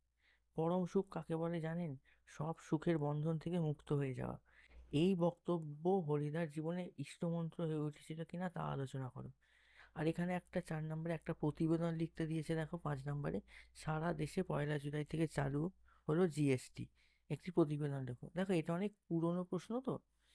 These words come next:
এরকম তোমাদের প্রতিবেদন আসবে না যে জিএসটি চালু চালু। হ্যাঁ, এইরকম একটা প্রশ্নপত্র আমি তোমাদের দেখালাম।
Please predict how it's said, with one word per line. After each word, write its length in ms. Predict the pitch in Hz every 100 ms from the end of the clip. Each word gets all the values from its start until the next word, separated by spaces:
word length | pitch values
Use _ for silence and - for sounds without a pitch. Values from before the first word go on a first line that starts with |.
| -
এরকম 380 | - 147 151 180
তোমাদের 280 | 175 175 202
প্রতিবেদন 380 | 208 160 160 180
আসবে 400 | 175 156 - 185
না 100 | 254
যে 140 | 247 175
জিএসটি 420 | 147 151 139 165
চালু 200 | 156 147
চালু। 200 | 147 196 269 _ _ _ _ _ _ _ _ _
হ্যাঁ, 140 | 254 262
এইরকম 600 | - 151 156 147 208 220 - _ _ _
একটা 180 | - 165
প্রশ্নপত্র 680 | 160 151 170 160 - 170 147
আমি 140 | 156
তোমাদের 300 | 147 151 156
দেখালাম। 440 | 139 131 165 196